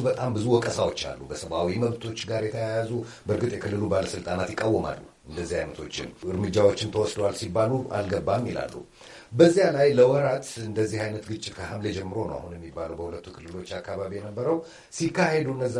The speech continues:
ግጭቶች ፌዴራል መንግስቱ ምን ይሰራል? ለምንድን ነው ዝም ብሎ የሚያየው እንደዚህ አይነት ሁኔታዎችን የሚሉ ጥያቄዎችን የሚያነሱ አሉ። እና ይሄ ሁኔታ በእርግጥ የ-፣ እ፣ አደረጃጀት ችግር ብቻ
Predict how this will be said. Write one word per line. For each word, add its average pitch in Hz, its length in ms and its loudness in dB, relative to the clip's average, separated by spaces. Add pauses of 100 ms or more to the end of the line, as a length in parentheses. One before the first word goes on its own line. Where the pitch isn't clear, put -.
ግጭቶች 123 500 -4
ፌዴራል 131 400 -4
መንግስቱ 120 380 -4 (120)
ምን 117 200 0
ይሰራል? 95 400 -2 (360)
ለምንድን 147 340 2
ነው 139 100 0
ዝም 127 180 2
ብሎ 113 160 0
የሚያየው 104 400 -2
እንደዚህ 92 280 -8
አይነት 92 220 -6
ሁኔታዎችን 90 500 -8
የሚሉ 85 220 -12 (100)
ጥያቄዎችን 78 600 -12
የሚያነሱ 73 440 -16 (220)
አሉ። 80 260 -4 (440)
እና 208 200 -2 (500)
ይሄ 156 140 0 (100)
ሁኔታ 165 360 4 (500)
በእርግጥ 165 460 6 (180)
የ-፣ 131 460 6 (680)
እ፣ 101 120 -8 (580)
አደረጃጀት 139 760 4 (100)
ችግር 127 400 -2
ብቻ 117 240 -4